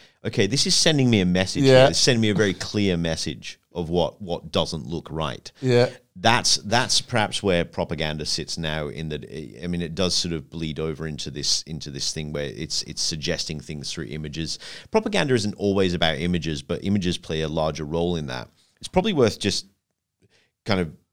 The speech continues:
Speaker 1: 'cause defining fake news is, is actually quite difficult, and there's, there's a sort of debate over how you, how we define fake news, what are the limits of it, because you're right, it does bleed over into propaganda, and these things kind of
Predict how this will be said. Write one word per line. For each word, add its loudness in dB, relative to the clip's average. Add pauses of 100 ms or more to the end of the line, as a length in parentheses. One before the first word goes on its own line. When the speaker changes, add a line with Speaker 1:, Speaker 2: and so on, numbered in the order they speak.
(560)
Speaker 1:
'cause 0
defining -2
fake 2
news 0
is, -4
is -6 (500)
actually -2
quite -8
difficult, -4
and -2
there's, -4
there's -4
a -8
sort -6
of -8
debate -6
over -6 (920)
how 2
you, -4 (200)
how -2
we -2
define -4
fake -6
news, -8
what -2
are -2
the -10
limits -6
of -6
it, -8
because -8
you're -4
right, 0
it -6
does -4
bleed -4
over -2
into -8
propaganda, -8
and -10
these -8
things -8
kind -10
of -16